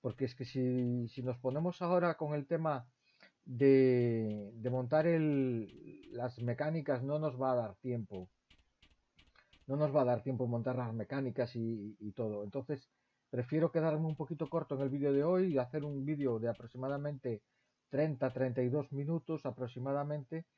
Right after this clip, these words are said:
Y el siguiente vídeo, pues también, también va a ser algo corto, muy posiblemente, porque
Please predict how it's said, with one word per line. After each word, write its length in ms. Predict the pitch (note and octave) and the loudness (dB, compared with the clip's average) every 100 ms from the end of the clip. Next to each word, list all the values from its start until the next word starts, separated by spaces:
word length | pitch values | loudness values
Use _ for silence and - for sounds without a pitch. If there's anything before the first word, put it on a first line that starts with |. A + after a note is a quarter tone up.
| _ _ _ | _ _ _
Y 240 | - C#3+ D3+ | -2 6 8
el 160 | D#3 | 6
siguiente 500 | C3+ D#3 D3 F3 E3+ | 2 0 2 2 2
vídeo, 380 | E3+ G3+ F3+ A#2+ | 4 4 4 2
pues 200 | - A2 | -2 -10
también, 540 | - A2 D3 E3+ C#3+ B2+ _ A2 - | -8 -4 2 2 0 -6 _ -20 -18
también 340 | - G#2+ C#3 C3+ | -10 -6 -2 2
va 60 | C3+ | 0
a 60 | |
ser 200 | C3 C#3 | 2 2
algo 300 | C3+ B2+ C3+ | 2 2 0
corto, 380 | F3+ F3+ F3 D3 | 0 0 -2 -6
muy 220 | B2 C3 | -4 -4
posiblemente, 640 | B2+ B2 C#3 B2+ C3+ C#3+ C3 | -2 -4 -2 -2 -2 -4 -8
porque 400 | G#2+ G2+ A2+ | -8 -8 -6